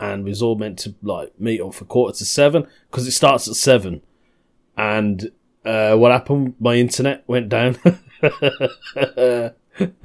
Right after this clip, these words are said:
Oh, mate, I was screwing. Um, internet went down. I think the other guys probably thought I was bragging it, 'cause I didn't write any puns.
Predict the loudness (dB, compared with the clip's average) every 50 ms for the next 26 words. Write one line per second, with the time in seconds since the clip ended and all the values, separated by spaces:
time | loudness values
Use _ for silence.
0 | 0 0 0 -2 _ _ _ -20 -20 -20 -20 -20 _ _ _ -4 2 6 8 10
1 | 10 10 10 10 8 6 6 2 0 2 4 4 2 2 0 -2 -2 -2 -4 -6
2 | -8 -10 _ -2 2 2 2 2 2 -2 -4 -8 -8 -6 -6 -6 -4 -2 -4 -2
3 | -2 -4 -2 -2 -4 -2 0 0 0 0 0 -2 -4 -4 -4 -6 -8 -10 -12 _
4 | _ _ _ _ _ -10 -6 -2 -2 0 2 4 4 4 4 4 4 6 4 4
5 | 4 2 -2 -2 -2 -2 -6 -6 -6 -6 -4 -4 -4 -6 -6 _ -4 -2 -2 0
6 | -2 -2 -2 -2 -4 -8 _ _ -8 -6 -6 -2 -2 -2 -2 -2 -4 -6 -4 -6
7 | -8 -6 -4 -2 0 0 -2 -2 -4